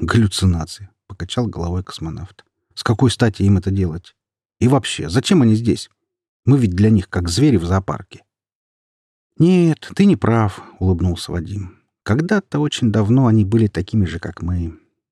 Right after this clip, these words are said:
Летали на водородном топливе, воевали друг с другом, загрязняли планету. Теперь летают на Землю, чтобы изучать по нам свое собственное прошлое.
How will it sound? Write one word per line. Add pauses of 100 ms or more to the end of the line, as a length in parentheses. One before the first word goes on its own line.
(140)
Летали
на
водородном
топливе, (160)
воевали
друг
с
другом,
загрязняли
планету. (1160)
Теперь
летают
на
Землю,
чтобы
изучать
по
нам
свое
собственное
прошлое.